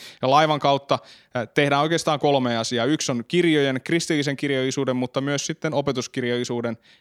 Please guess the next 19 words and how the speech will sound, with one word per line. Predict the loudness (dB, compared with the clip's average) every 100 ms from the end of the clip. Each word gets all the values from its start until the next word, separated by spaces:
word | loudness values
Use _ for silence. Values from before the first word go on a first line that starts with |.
| -6
levittäminen | 0 2 0 -2 -2 0 0 0
ja | 0
myyminen | 0 0 0 -2 -4 -10 -4
näissä | -4 -2 -2
maissa. | -2 -2 -2 -6 -10 _ -20 -20 -20 _
Toinen | 4 4 2 -2 -4
asia, | -4 -2 0 0 -2
mi-, | -8 -4 -4 -4
mitä | -2 0
tehdään, | 0 0 0 -2
on | -2
se, | -2 -2
että, | -2 -6 -6
et | -8 -8 -18 -20 -8 0
pidetään | 2 2 -2
konferensseja | 2 0 2 0 0 0 0 0 -2 -2
kristityille, | -2 -2 -2 0 0 4
varustetaan | 4 4 0 0 0 0
heitä – | 0 -2